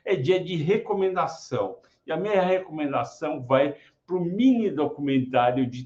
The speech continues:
três capítulos sobre o Arnold Schwarzenegger. Chama Arnold, o, o mini documentário, e você vai ficar surpreso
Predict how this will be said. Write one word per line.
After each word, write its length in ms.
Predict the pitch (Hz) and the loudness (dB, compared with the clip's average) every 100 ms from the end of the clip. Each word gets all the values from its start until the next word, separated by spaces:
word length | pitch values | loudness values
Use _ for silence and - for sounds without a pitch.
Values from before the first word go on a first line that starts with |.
| - | -6
três 420 | 214 233 233 - | -4 -2 -2 -6
capítulos 1000 | - 120 - 123 131 127 135 143 - _ _ _ _ | -6 -6 -6 -6 -6 -6 -6 -6 -8 _ _ _ _
sobre 480 | - - 180 160 156 | -14 -2 0 2 4
o 200 | 139 127 | 6 10
Arnold 480 | 151 170 160 143 | 10 8 4 0
Schwarzenegger. 960 | 110 - 147 143 131 127 104 98 98 98 | -4 -2 2 4 4 2 2 -2 -6 -10
Chama 360 | - 123 117 120 | -8 -4 -2 -2
Arnold, 760 | 120 143 160 180 185 185 - - _ - - | 6 10 10 8 2 0 -4 -14 _ -20 -10
o, 160 | 123 127 | -2 2
o 500 | 131 123 - 131 127 | 4 2 2 2 6
mini 320 | 131 127 123 | 8 8 6
documentário, 800 | 123 123 - 131 147 156 160 190 | 2 -2 0 4 4 6 4 4
e 80 | 165 | 2
você 320 | 180 - 190 | -2 0 2
vai 180 | 190 185 | 2 0
ficar 220 | - 180 | -2 -8
surpreso 1040 | - - 247 - 139 143 160 156 180 175 | -8 -4 -4 -4 0 2 2 2 -2 -4